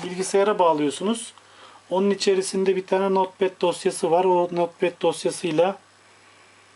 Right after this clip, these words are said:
e, şifrenizi alabiliyorsunuz ya da şifrenizi değiştirebiliyorsunuz ya da bu telefonda görünen ismi de o dosya içerisinden değiştirebiliyorsunuz. Yani istediğiniz bir ismi de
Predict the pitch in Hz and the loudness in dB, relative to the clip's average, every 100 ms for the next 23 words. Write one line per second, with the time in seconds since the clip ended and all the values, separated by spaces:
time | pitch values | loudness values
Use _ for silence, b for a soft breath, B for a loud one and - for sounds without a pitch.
0 | b _ - 151 147 143 139 - 185 175 | b _ -8 -4 -2 -2 -2 -2 0 0
1 | 170 151 202 196 165 175 180 196 165 190 | 0 2 2 2 2 2 2 0 0 0
2 | 175 180 180 - - 185 170 175 180 156 | 0 2 0 -4 -2 -2 0 0 0 -2
3 | - 180 175 185 180 - 175 165 165 165 | -2 -2 2 0 0 0 -2 0 0 0
4 | - 170 165 170 170 160 165 160 175 180 | 0 0 0 0 0 2 2 2 0 -2
5 | 151 B B B B B 175 147 190 190 | -6 B B B B B -6 -4 0 2
6 | 185 180 165 170 165 180 165 170 151 - | 2 2 2 2 0 -2 -2 -2 -2 -2
7 | 165 180 180 170 151 - 165 160 165 147 | -2 -2 0 0 0 -2 -2 0 2 0
8 | - 120 120 143 143 143 - 143 147 131 | 0 -4 -2 0 0 -2 -4 -4 -2 -4
9 | 131 139 - 131 151 | -4 -4 -4 -4 -2